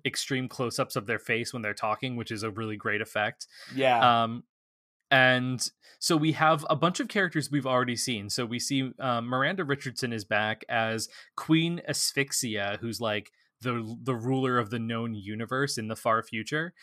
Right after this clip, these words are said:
Speaker 1: Um, I think there's some, like, Dune influence here as well, I get the feeling.
Speaker 2: That's a good call. Yeah, this, this, na-, there's some Dune influence, and coming up, there's, uh,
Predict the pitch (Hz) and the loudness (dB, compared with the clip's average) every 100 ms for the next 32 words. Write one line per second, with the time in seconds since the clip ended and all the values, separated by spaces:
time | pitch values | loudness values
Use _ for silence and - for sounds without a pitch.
0 | - - - 131 127 135 143 214 254 220 | -20 -20 0 4 4 2 0 -2 -2 0
1 | - 156 131 120 - 90 117 113 120 123 | 0 0 0 -2 -4 -10 -4 -4 -2 -4
2 | 143 147 139 139 135 131 135 135 127 123 | -4 -4 -4 0 -2 -2 -2 0 0 -2
3 | 113 110 117 131 - 131 127 131 139 - | 2 4 4 0 -4 -4 -4 -4 -6 -2
4 | 139 139 143 147 143 - 139 151 151 151 | 0 0 -2 -4 -8 2 10 12 10 8
5 | 151 135 135 131 - 127 120 117 123 131 | 2 4 2 0 -2 0 2 4 4 4
6 | 127 156 160 - 180 156 - 160 160 156 | 6 6 4 4 6 6 2 2 2 0
7 | 139 _ _ _ - 170 180 143 185 175 | -10 _ _ _ 4 8 8 6 2 2
8 | 135 175 214 233 247 254 190 - _ _ | 4 4 6 4 4 2 0 -10 _ _
9 | 202 214 208 226 226 240 240 - 170 175 | -6 -6 4 6 6 4 0 -2 2 4
10 | 180 151 - 185 196 185 185 151 - 156 | 2 0 0 4 6 6 6 4 2 6
11 | 156 151 151 147 131 | 6 6 6 6 6